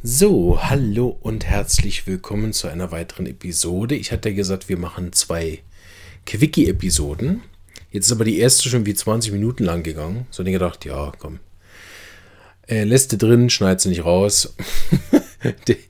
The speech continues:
ihr könnt euch dann wundern, wo die zweite Episode bleibt. Die ist hier. Hallo. So. Dafür mache ich die dann doch ein ganz kleines bisschen länger.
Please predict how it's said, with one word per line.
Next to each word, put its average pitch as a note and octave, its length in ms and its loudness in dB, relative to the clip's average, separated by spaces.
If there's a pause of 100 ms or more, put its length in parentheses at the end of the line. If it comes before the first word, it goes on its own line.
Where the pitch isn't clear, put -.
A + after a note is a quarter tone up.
(240)
ihr B2 140 6
könnt A#2+ 160 6
euch G2+ 120 6
dann F#2+ 200 4
wundern, A#2+ 500 4
wo F#2+ 120 4
die F#2 120 6
zweite F2+ 360 2
Episode F2 340 -2
bleibt. G#2+ 420 2
Die D#3 60 4
ist D3 120 4
hier. - 320 2
Hallo. D3 520 6 (240)
So. - 200 -12 (840)
Dafür C3+ 260 6
mache C#3+ 140 8
ich C3 80 2
die C#3 120 8
dann C3 120 8
doch C#3 200 6
ein A#2 200 -2
ganz C#3 320 4
kleines A2+ 300 2
bisschen F#2+ 280 0
länger. D3 680 2